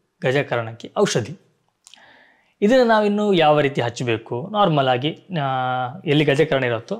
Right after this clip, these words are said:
ಅದ್ರ ಮೇಲೆ ಕ್ಲೀನಾಗಿ ಹಚ್ಚಿದ್ರೆ ಆಯಿತು. ಸ್ವಲ್ಪ ಉರಿ ಬರುತ್ತೆ. ಆ, ಹಾಗೇನೆ ಎಷ್ಟು ದಿನ ಹಚ್ಚಬೇಕು? ಒಂದು ವೇಳೆ ನಿಮಗೆ ಗಜಕರ್ಣ ಅಥವಾ ಈ ಹುಳುಕಡ್ಡಿ ಅಂತೀರೋ ಒಂದು ಎರಡು ಮೂರು ದಿನದಿಂದ ನಿಮಗೆ ಶುರುವಾಗಿದ್ದರೆ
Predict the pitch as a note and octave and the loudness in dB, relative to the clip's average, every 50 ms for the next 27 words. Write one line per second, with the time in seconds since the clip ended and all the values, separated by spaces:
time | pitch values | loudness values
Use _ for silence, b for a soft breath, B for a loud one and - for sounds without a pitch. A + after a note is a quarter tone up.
0 | - - D3+ C3+ C3+ C3 A#2+ A#2 E3 - - - - D3 C#3+ C#3+ C3+ B2 A#2 C3 | -10 -8 -6 -4 -4 -2 -2 -4 -4 -6 -8 -6 -4 -4 -2 -2 -4 -4 -4 -4
1 | D#3 C3+ B2 A#2+ - - C3 A#2+ A2+ A2 G#2+ G#2 G#2 - - D3 - _ _ _ | -4 -4 -6 -6 -6 -4 -2 0 0 0 0 -2 -6 -10 -12 -12 -12 _ _ _
2 | _ _ _ _ _ _ _ _ _ _ B B B B B B - - G3 F3 | _ _ _ _ _ _ _ _ _ _ B B B B B B -2 0 2 2
3 | F3 D#3+ D#3 D3+ D3+ C#3 C3 A#2 A2+ G#2 - - B2+ B2+ - _ _ _ _ b | 2 4 4 4 4 4 2 2 0 0 -4 -6 -8 -8 -10 _ _ _ _ b
4 | b b b b b b b b b b - F#3 E3+ E3 C#3+ D#3+ A3 A#3+ A3+ A#3+ | b b b b b b b b b b -6 -4 -2 0 2 2 4 4 4 4
5 | A3+ G#3 G3 - - G#3+ G3+ G3+ F3+ C3+ C3+ - - C#3+ B2 A#2 A2+ - - B2 | 4 2 0 0 2 2 2 2 2 0 -2 -4 -2 -2 -2 -2 -2 -4 -4 -6
6 | A#2+ A#2 A2+ - _ _ B B B B - G3 G#3+ A#3+ B3 A#3+ A#3+ A#3 A3+ A3 | -6 -6 -8 -12 _ _ B B B B 0 2 4 6 6 4 4 4 2 2
7 | A3 G#3 F3+ F3+ F#3 G3 F#3+ F#3+ F#3 F#3 F#3+ F#3 F3 F3 F3+ - - - D#3+ D#3 | 4 4 4 4 4 4 2 2 0 2 2 2 2 0 -2 -4 -8 -6 -2 0
8 | D#3+ D#3 C3+ D3 D#3+ D#3+ E3 D#3 C#3 C3+ B2+ B2 C#3 F#3 G#3 F#3+ F3 E3 E3 F3+ | 2 2 2 2 2 2 2 2 2 0 0 -2 -4 -4 -4 -2 0 0 2 2
9 | G3 G3+ G3+ G3 F#3+ F3+ E3 E3+ E3 D#3+ D#3 D#3 D#3+ D#3+ D3+ D3 C#3+ D3+ D3+ - | 2 2 4 4 4 4 4 2 2 2 0 0 0 -2 -2 -2 0 -2 -2 -2
10 | - - - D#3+ C#3 C#3+ D3 C3+ A#2 A#2 A2+ A2 A2+ D#3+ G3 - - b | -6 -4 -2 0 2 4 4 4 4 2 0 0 -2 -4 -6 -6 -12 b